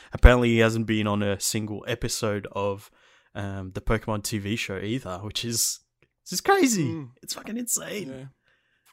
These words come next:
Speaker 1: But, uh, look, I guess, you know, maybe he's getting a bit of, uh, a bit of wisdom in his old age. Maybe he's, he's, he's got cancer now and he's just trying to make up for all his mistakes and, um, he's all nice now. So,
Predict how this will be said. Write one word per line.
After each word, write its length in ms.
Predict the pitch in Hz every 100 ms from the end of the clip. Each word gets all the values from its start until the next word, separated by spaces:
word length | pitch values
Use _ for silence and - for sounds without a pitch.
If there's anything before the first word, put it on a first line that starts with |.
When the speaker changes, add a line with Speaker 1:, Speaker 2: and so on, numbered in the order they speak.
| _ _ _
Speaker 1:
But, 480 | - 139 170 180 -
uh, 420 | 202 190 190 190 -
look, 300 | 214 233 233
I 120 | 190
guess, 500 | 190 208 202 - - -
you 180 | 180 196
know, 240 | 190 202 190
maybe 360 | 180 190 190
he's 140 | 190 160
getting 260 | 180 180
a 40 | 170
bit 140 | 170
of, 320 | 165 151 143
uh, 380 | 151 151 147 135
a 20 | 127
bit 160 | 160
of 60 | 156
wisdom 520 | 151 175 - 190 190
in 80 | 165
his 220 | 151 139
old 260 | 147 151 143
age. 300 | 160 170 143
Maybe 180 | 151 170
he's, 240 | 147 127 131
he's, 280 | 131 135 -
he's 160 | 131
got 180 | 131 -
cancer 340 | - 131 135
now 240 | 143 143 143
and 80 | 120
he's 160 | 113
just 260 | 113 - - _ - -
trying 220 | 127 113
to 60 |
make 260 | 110 113 113
up 160 | 113 -
for 100 | 117 113 104
all 220 | 113 117
his 180 | 117 113
mistakes 560 | 110 - 107 113 117 -
and, 200 | 107 104 _ _ _ - _ _ _ _ _ 113
um, 640 | 113 117 117 113 110 110
he's 160 | 107 107
all 160 | 110
nice 380 | 107 104 104 -
now. 320 | 101 98 98 98
So, 540 | - 101 98 101 98